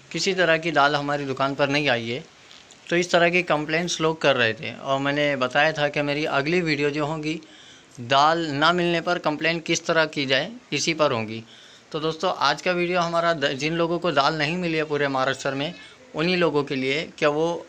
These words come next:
दुकानदार अगर बोलता है दाल नहीं आई है, या फिर ऐसा हो सकता है कि दुकान पर दाल आई और दुकानदार ने ना दिया हो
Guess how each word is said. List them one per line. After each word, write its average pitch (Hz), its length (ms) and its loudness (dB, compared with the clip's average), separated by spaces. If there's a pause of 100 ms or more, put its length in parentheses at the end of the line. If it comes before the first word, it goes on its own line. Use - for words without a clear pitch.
(120)
दुकानदार 151 580 2
अगर 165 220 0
बोलता 156 340 -2
है 170 160 0
दाल 151 240 4
नहीं 147 340 0
आई 175 220 2
है, 202 160 -2 (500)
या 156 160 4
फिर 190 180 -2
ऐसा 143 400 2
हो 180 160 4
सकता 180 300 -2
है 190 60 4
कि 185 220 0
दुकान 135 360 -2
पर 160 160 -4
दाल 151 260 0
आई 170 180 -4
और 180 100 -2
दुकानदार 147 480 -2
ने 170 100 -6
ना 135 200 0
दिया 120 200 -2
हो 110 120 -6